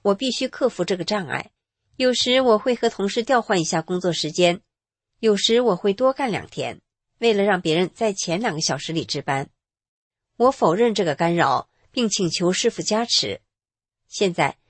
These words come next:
除了周六，我只再工作一天。星期六，我就可以在下午六点开始工作，所以讲真相的时间问题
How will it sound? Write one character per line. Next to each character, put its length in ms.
除 180
了 120
周 180
六， 300
我 120
只 160
再 160
工 180
作 140
一 140
天。 320
星 200
期 140
六， 300
我 120
就 140
可 100
以 100
在 160
下 220
午 80
六 160
点 160
开 180
始 120
工 200
作， 280
所 160
以 240
讲 240
真 160
相 160
的 80
时 180
间 200
问 160
题 320